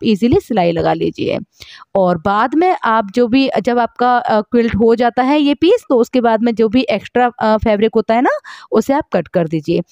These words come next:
तो इस तरह से क्विल्ट करके मैंने piece ले लिया है, और लास्ट में मैंने इसके चारों तरफ से ना एक, अ, और भी कपड़े की piping मैंने यहाँ पे ली थी, और चारों तरफ से मैंने इसको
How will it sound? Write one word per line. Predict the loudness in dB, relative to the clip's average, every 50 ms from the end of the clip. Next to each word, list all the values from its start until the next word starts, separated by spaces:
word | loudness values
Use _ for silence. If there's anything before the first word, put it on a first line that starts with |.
| -18 -20 _ -6
तो | -4 -2
इस | -2 -2 -2
तरह | -2 -2 -2 0
से | 0 -2
क्विल्ट | 0 0 0 0 0 -2
करके | -4 -2 -2 -2
मैंने | 0 0 0 0 0
piece | 0 0 -2 -2 0 0
ले | 0 0
लिया | 2 2 0 0
है, | 2 2 0 0
और | 0 0 -2 0
लास्ट | 0 0 0 0 0 -2 -2
में | 0
मैंने | 0 0 2 0 0
इसके | 0 0 -2 -2
चारों | 0 0 0 2 0 0
तरफ | -2 -2 -4 -4 -2
से | -2 0
ना | 0 2 0 0 -2 -8 _ -20 -20 _ _ _ -2
एक, | -2 -2 0 0 2
अ, | 2 2 0 0
और | 0 0 2 2 2
भी | 2 0 0
कपड़े | 0 -2 -2 0 0 0
की | 0 -2
piping | -2 0 0 0 0 0 0 0
मैंने | 2 2 2 2 2
यहाँ | 2 0 0 0
पे | -2
ली | -2 0 0 -2
थी, | 0 0 0 0
और | 0 0 -2 -2
चारों | 0 0 0 0 0 0
तरफ | -2 -4 -4
से | -4 -2 -2
मैंने | 0 0 0 0
इसको | -2 -2 -2 0 0